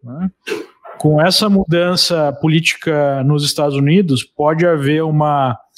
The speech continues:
uma reglobalização, ou, né, a globalização pode voltar a acelerar, o que favoreceria emergentes, não só a, a China,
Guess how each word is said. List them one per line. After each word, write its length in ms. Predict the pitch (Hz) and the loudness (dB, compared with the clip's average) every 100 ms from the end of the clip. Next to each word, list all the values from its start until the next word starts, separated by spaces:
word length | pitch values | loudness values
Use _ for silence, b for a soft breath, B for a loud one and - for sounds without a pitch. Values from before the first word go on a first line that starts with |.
| B B B - - - | B B B -12 -8 -2
uma 300 | 147 143 123 | 0 2 2
reglobalização, 1200 | 151 247 180 185 180 170 160 156 131 - 196 196 | 2 2 0 0 0 0 0 -2 0 0 2 2
ou, 380 | 147 156 170 | 2 2 2
né, 100 | 143 156 151 120 B B B | 0 0 0 -4 B B B
a 60 | 135 | 0
globalização 600 | 151 160 151 147 - 160 | 2 2 0 -2 -4 -2
pode 200 | 175 151 | -2 0
voltar 520 | 156 143 - 160 165 | 0 -2 0 0 0
a 180 | 160 147 | 0 0
acelerar, 500 | - 160 156 151 208 | 0 0 0 0 0
o 80 | 208 | 0
que 380 | 190 180 165 165 - | 0 0 0 -4 -4
favoreceria 1080 | 170 160 165 165 - 156 143 170 170 135 117 B B - | -2 0 0 0 2 0 2 2 4 2 0 B B -2
emergentes, 760 | 151 156 139 131 175 233 - | 2 2 2 0 2 2 2
não 160 | 147 165 | 2 2
só 480 | - 160 151 135 110 B B _ _ | 0 0 0 0 -4 B B _ _
a, 500 | 127 127 127 135 143 | 0 0 0 -4 -2
a 40 | 131 | 0
China, 540 | - 185 214 262 | 2 4 4 2